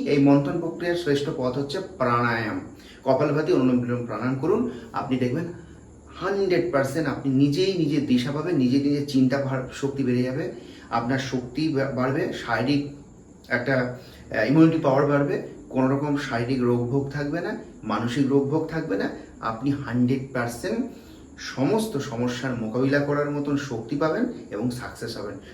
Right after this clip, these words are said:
সমস্যা সবার আসবে, আমার আস-, আছে, আপনারও আছে। সমস্যার সামনে দাঁড়িয়ে মোকাবিলা করার মতো শক্তি সবার হয় না, তার জন্যই মানুষ খারাপ থাকে। মোকাবিলা করতে হবে, ভগবান আসলেও তাকেও সমস্যার সম্মুখীন হতে হবে এবং মোকাবিলা করে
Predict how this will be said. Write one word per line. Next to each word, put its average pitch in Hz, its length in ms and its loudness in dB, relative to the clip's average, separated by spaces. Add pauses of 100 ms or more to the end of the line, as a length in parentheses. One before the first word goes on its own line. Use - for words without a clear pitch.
সমস্যা 147 500 0
সবার 117 400 -2
আসবে, 131 420 -4 (120)
আমার 113 320 -4
আস-, 135 260 -6 (100)
আছে, 123 360 -6
আপনারও 123 360 -2
আছে। - 220 0 (540)
সমস্যার 175 500 0
সামনে 165 600 0 (520)
দাঁড়িয়ে 131 580 2
মোকাবিলা 123 380 2
করার 131 280 0
মতো 143 220 0
শক্তি 120 380 -8
সবার 113 320 -4
হয় 110 180 -6
না, - 220 -4 (340)
তার 110 220 -4
জন্যই 131 260 -2
মানুষ 120 280 -4 (160)
খারাপ 135 240 -6 (100)
থাকে। - 240 -12 (600)
মোকাবিলা 180 400 8
করতে 127 280 -2
হবে, - 380 -4
ভগবান 139 300 2
আসলেও 160 320 0
তাকেও 135 420 -2
সমস্যার 120 480 -6
সম্মুখীন 113 440 -8
হতে 104 240 -6
হবে 143 200 0
এবং 107 300 -4
মোকাবিলা 113 360 -2
করে 147 260 -2